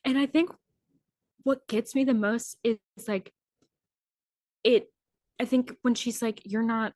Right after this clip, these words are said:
him, he would never do this stuff, even though I said so." I think a, a part of it might have been like, "Okay, I'll, like, code whatever," like how I can code the mole or whatever. It's like, I'm going to emulate an emotion that,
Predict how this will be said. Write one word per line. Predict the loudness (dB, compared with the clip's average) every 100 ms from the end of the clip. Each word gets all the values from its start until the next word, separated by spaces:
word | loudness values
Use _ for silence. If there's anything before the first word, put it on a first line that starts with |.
| -14
him, | -6 -4 -2
he | 0
would | 0
never | 0 -2 -2 -4
do | -4 -4
this | -6 -4
stuff, | -6 -4
even | -4 -2
though | -2
I | -4
said | -4 -4 -6
so." | -6 -8 -8 -12 _ _ _ -6
I |
think | -2 -2
a, | -4 _ _ _ _
a | -10
part | -4 0 0
of | 0 -10 -20 _ _
it | -2 -2 -6 _ _ _ _ _ _
might | -2 0 0 -4
have | -8 -12
been | -8
like, | -8 -8
"Okay, | -8 -6 -6 -6 -8 -14 _ _ _ _ _ _ -6
I'll, | -4
like, | -4 -6
code | -4 -2 0 -2
whatever," | -2 -2 0
like | -2 0
how | 0
I | 0
can | -4
code | -2 -2 -2 _
the | -6
mole | -4 -4
or | -4
whatever. | -4 -6
It's | -8
like, | -12 -6
I'm | -2 -2 -2
going | -2 0 0 -4 -6 _ _ _ _ _ _ _ _ _
to | -6 -6 -2
emulate | 0 0 -2 0 0 0 -6 _ _ -4
an | -2
emotion | 0 0 -2 -4 -6 -8 _ -12
that, | -8 -6 -6 -8